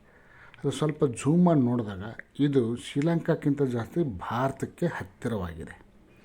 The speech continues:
ದ್ವೀಪ ಇರೋದು ಶ್ರೀಲಂಕಾದ ಹತೋಟಿಯಲ್ಲಿ, ಆದರೆ ಇದು ಭಾರತದ ಗಡಿಗೆ ಹತ್ತಿರವಾಗಿದೆ.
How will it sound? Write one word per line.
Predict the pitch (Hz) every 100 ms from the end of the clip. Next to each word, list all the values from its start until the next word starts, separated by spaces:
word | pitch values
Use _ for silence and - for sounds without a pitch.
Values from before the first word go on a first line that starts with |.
| - - - -
ದ್ವೀಪ | - 127 131
ಇರೋದು | 147 143 135 143 151 190 - - - - - - - _ -
ಶ್ರೀಲಂಕಾದ | 113 135 147 143 135
ಹತೋಟಿಯಲ್ಲಿ, | 113 95 98 92 87 80 78 _ -
ಆದರೆ | 127 139 139 143
ಇದು | - 139
ಭಾರತದ | 135 85 - - 127 151 160 151 147 143
ಗಡಿಗೆ | 123 - 120 139 131 156
ಹತ್ತಿರವಾಗಿದೆ. | - - 104 - 104 90 80 78 - -